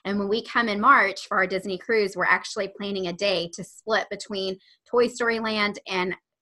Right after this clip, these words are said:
headed back over to Animal Kingdom so we can see Pandora and ride Flight of Passage just that, like, one more time. <laughs> 'Cause we just loved it. Like, we absolutely loved it.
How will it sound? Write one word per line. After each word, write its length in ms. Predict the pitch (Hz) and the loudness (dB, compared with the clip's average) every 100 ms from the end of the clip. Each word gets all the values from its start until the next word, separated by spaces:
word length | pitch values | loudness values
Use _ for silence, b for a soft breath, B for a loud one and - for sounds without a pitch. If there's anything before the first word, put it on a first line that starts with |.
| _ - | _ -14
headed 340 | - 185 208 | -8 -6 0
back 220 | 208 214 | 2 2
over 320 | 254 262 220 | 0 -2 -2
to 200 | 220 143 | -4 -6
Animal 200 | 190 214 | -8 -8
Kingdom 340 | 208 330 339 226 | -4 -2 -2 -4
so 80 | 202 | -4
we 120 | 185 | -4
can 180 | 196 190 | -6 -8
see 160 | 190 190 | -8 -6
Pandora 420 | 196 208 233 196 - | -2 2 4 4 0
and 120 | 190 | -2
ride 220 | 175 175 | -2 0
Flight 180 | 170 147 | 0 -2
of 100 | 147 | -2
Passage 400 | 170 151 143 - | -4 -6 -8 -16
just 140 | 175 - | -18 -12
that, 120 | 170 - | -10 -8
like, 80 | - - - | -12 -14 -8
one 220 | 302 294 | -6 -6
more 160 | 294 294 | -8 -8
time. 360 | - - 262 _ 254 | -10 -10 -14 _ -10
<laughs> 160 | - _ B B | -10 _ B B
'Cause 140 | 254 226 | -4 0
we 100 | 269 | 2
just 160 | 277 | 2
loved 240 | 233 311 202 | 6 4 4
it. 160 | - - | -4 -4
Like, 160 | 196 | -4
we 120 | 196 | -2
absolutely 500 | - 185 - 190 175 | 2 2 0 -10 -6
loved 220 | 165 156 | -6 -6
it. 120 | - | -10